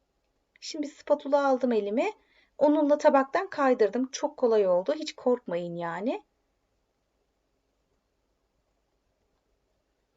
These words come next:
Şimdi tavaya aldım ve tekrardan yerleştiriyorum. Özellikle kenar kısımlarına biraz bastıralım. Her tarafı tavaya güzel değsin ki güzelce pişsin.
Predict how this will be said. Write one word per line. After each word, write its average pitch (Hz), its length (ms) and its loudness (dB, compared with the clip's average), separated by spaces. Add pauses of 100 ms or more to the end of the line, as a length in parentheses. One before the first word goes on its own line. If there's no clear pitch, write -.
(200)
Şimdi 254 540 0 (360)
tavaya 226 460 2
aldım 262 420 0
ve 269 100 -4
tekrardan 247 520 0
yerleştiriyorum. 214 1000 -2 (680)
Özellikle 208 400 -4
kenar 220 340 -2
kısımlarına 208 460 -4
biraz 196 360 -2
bastıralım. 220 680 -4 (1000)
Her 269 220 0
tarafı 240 300 0
tavaya 233 340 2
güzel 220 440 2
değsin 233 400 2
ki 269 140 -12
güzelce 196 460 -4
pişsin. - 520 -8